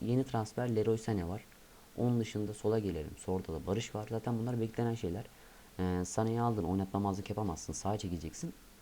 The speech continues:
Barış da zaten hep oynadığı gibi solda oynayacak. Ortaya da Osimhen'i koydum. Ha, Mario Icardi'nin geldiği durumda ne yapabiliriz? Ee, dört dört iki yapabiliriz. Ee, ortadan bir tane kestirebiliriz.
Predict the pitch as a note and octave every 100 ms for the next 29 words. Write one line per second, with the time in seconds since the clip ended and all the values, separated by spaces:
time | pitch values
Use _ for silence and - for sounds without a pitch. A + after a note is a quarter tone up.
0 | - A#2+ F#2+ - G#2+ G2+ A#2 A2 G#2+ G#2+
1 | G2 E2+ G2 B2 A#2 G2+ G2+ D#2 C#2+ -
2 | - C#3+ D#3 G2 F#2+ C#3 - - - -
3 | B2 - A#2+ F2+ E2 C#2+ - - - -
4 | - - D3+ F#2 - B2+ D3+ D#3 F3+ D#3
5 | C#3+ C#3+ D#3 D#3 C#3 D#3 D3 D3 D3 B2+
6 | G#2 G2 C3 - - - G2 F#2 F#2 F#2
7 | G#2 D3 - C#3+ - C#3+ B2 F#2 F#2 -
8 | - - - - - - - - - -
9 | - - - - - F2 E2 E2 D#2+ E2
10 | - - A2+ - A#2+ A#2+ B2 - - A2+
11 | A2 A2+ A#2 G#2 - G#2+ G#2+ G#2+ F#2 F#2+